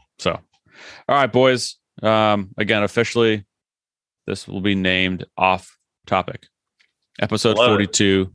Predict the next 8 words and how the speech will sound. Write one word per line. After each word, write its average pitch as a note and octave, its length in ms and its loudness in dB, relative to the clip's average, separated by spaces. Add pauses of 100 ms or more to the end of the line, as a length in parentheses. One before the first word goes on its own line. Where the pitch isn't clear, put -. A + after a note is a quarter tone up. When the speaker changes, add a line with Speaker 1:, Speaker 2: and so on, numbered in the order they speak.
Speaker 1:
Off G2+ 200 -2
Topic. - 360 -4 (1400)
Speaker 2:
I F#2 40 -10
love F#2 140 -2
Speaker 1:
But G2 120 2
Speaker 2:
it. - 60 -12 (200)
Speaker 1:
that's A2 200 -2
fun. A2+ 240 0